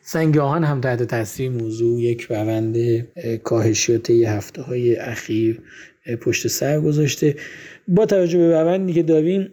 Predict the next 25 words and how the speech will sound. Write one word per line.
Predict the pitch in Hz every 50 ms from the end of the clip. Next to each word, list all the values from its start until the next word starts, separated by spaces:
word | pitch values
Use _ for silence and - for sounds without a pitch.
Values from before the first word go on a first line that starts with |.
| _ _ _ -
انتظار | 165 160 147 156 156 165 180 185
ن-، | 190 190 190 180
نداریم | 180 185 185 175 160 143 139 135 131
در | 131 127
فولاد | 127 - 139 131 135 135 123
اتفاق | - 123 - 139 131 123
خاصی | - - 160 160 160 - 185 170
بیفته. | 160 170 165 160 160 - - - 143
البته | 139 135 135 139 131 123 156 156
در | 143 135 127
نیمهٔ | 127 123 127 135 147 160
دوم | 147 147 139 139 139 139 131
سال | - - 143 135 135 139 143 - - - _ _ _ -
به | 127
دلیل | 123 131 127 127 131 156 165 160
محدودیت‌های | 143 139 127 123 117 - 139 131 123 120 - 143 139
تولیدی | - - 131 127 131 147 151 143 135
که | 123 135 135
در | 135 127 123 123 123 - _ - - _ _ _ _ _
بخشی | - 147 143 - - - 139
از | 127 123 -
چین | - - - 151 147 143 139 135
وضع | 127 120 120 117 123 120
می‌شه | 117 - - 135
و | 127